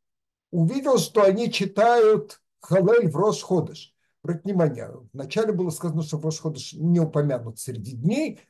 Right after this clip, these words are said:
восемнадцать дней читают. Если был Рош Ходеш, то должно быть еще двенадцать или тринадцать дней, в зависимости от того, какой длины у нас год. И обнаружил, что они читают,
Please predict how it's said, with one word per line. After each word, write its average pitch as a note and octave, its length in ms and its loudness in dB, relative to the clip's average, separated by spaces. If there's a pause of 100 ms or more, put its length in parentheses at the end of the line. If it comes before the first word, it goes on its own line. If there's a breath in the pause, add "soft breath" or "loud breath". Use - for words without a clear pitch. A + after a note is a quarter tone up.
восемнадцать D#3 760 2
дней C#3+ 180 -4
читают. C4+ 640 4 (200)
Если D#3+ 340 2
был D#3+ 300 2
Рош E3+ 220 -2
Ходеш, C#4+ 420 0
то F3 100 -4
должно D#3+ 320 0
быть E3 160 -4
еще E3 340 -4
двенадцать C3+ 640 -8
или C#3 160 -8
тринадцать C3+ 640 -6
дней, F3+ 160 0
в D#3+ 80 0
зависимости B2+ 640 -6
от B2 160 -8
того, B2+ 220 -4
какой - 300 -10
длины B2 320 -6
у A#2+ 40 -8
нас D3+ 240 -2
год. D4 320 -2 (960)
И F3 80 2
обнаружил, G#3+ 540 4
что F3 180 0
они F#3 240 2
читают, A#3+ 680 2